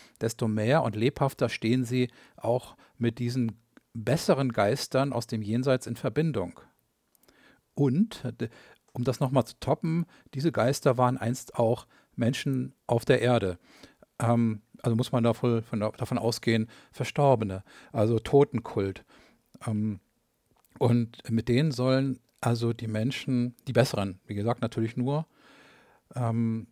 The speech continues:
in Verbindung stehen. Ja, also spätestens hier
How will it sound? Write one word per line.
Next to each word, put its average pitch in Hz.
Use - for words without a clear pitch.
in 131
Verbindung 117
stehen. 90
Ja, -
also 98
spätestens -
hier 120